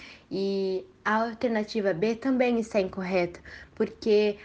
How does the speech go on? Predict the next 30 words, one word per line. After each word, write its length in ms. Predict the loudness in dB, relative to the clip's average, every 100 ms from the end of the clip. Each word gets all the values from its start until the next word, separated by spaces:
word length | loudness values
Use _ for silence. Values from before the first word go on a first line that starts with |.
| -8
aqui 260 | -8 -6
se 160 | -4 -4
trata 460 | 0 4 4 2 -2
dos 160 | 2
adjetivos 680 | 0 2 -2 0 -2 -2 -2
colocados 480 | 0 0 2 0 0
na 100 | -2
alternativa, 800 | -2 -2 -2 -2 0 2 0 -4 -14 -16
que 100 | -14
são 320 | -2 0 0
convenientes 960 | -2 -2 0 2 2 2 2 -2 -2 0
e 100 | 0
civilizados. 960 | 0 -2 0 0 0 0 0 0 -4
Como 220 | -2 0
já 120 | 2 2
esclarecido, 920 | 0 0 0 0 -4 -2 0 2 -2 -4 -20 -20 -20 -2
era 320 | 2 4 4
o 60 | 2
contrário, 580 | 0 0 4 4 6 4
eles 220 | 2 0
achavam 540 | -2 0 2 2 0
essas 340 | -2 -4 -8 -2
festas 500 | 0 0 -2 -4 -2
inconvenientes. 1000 | -2 0 0 2 0 2 0 -2 -10 -18 -20 -20 -12
Já 260 | -6 0 2
a 60 | 2
alternativa 680 | 2 2 2 -2 -2 -2 -4
C 440 | -2 0 0 -2
está 320 | -10 -6 -4 -2
correta, 680 | -2 2 4 2 0 -6